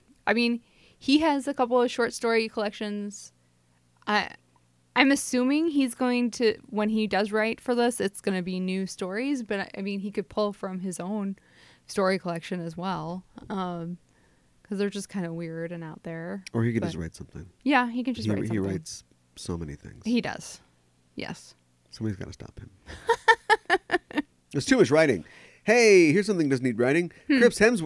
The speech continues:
Speaker 2: Chris Hem-, Crips, Crips Hemsworth.
Speaker 1: Whoa.
Speaker 2: He's, uh, got a certain kind of walk
Speaker 1: <laughs>
Speaker 2: and blue bandana, right? If I've got my
Speaker 1: Oh, no.
Speaker 2: gang
Speaker 1: Yeah.
Speaker 2: semiotics right.
Speaker 1: Uh-huh.
Speaker 2: Uh, he's going to play Hulk Hogan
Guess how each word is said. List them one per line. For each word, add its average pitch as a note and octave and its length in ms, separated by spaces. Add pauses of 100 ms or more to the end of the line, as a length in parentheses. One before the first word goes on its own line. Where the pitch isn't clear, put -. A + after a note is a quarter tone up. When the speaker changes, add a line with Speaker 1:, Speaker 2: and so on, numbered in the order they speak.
(140)
Speaker 2:
Chris C4 240
Hem-, G3+ 220
Crips, - 340 (240)
Crips - 320
Hemsworth. E3 760
Speaker 1:
Whoa. A#3 480
Speaker 2:
He's, C#3+ 460
uh, C3+ 260
got C3 260
a B2+ 60
certain D#3 240
kind D3 160
of A#2+ 80
walk C3+ 520
Speaker 1:
<laughs> A#2 60
Speaker 2:
and A2+ 540 (360)
blue D3+ 380
bandana, E2+ 520
right? A#2 220
If B2 120
I've G2+ 140
got G#2+ 220
my G2 160
Speaker 1:
Oh, F#2 260
no. - 580
Speaker 2:
gang A#2 440 (540)
Speaker 1:
Yeah. G2 380
Speaker 2:
semiotics A#2+ 500
right. A#2 300
Speaker 1:
Uh-huh. B3+ 440
Speaker 2:
Uh, C3 180
he's A#3 360
going E3+ 220
to D#3 100
play A2+ 300
Hulk E3+ 360
Hogan G#2+ 560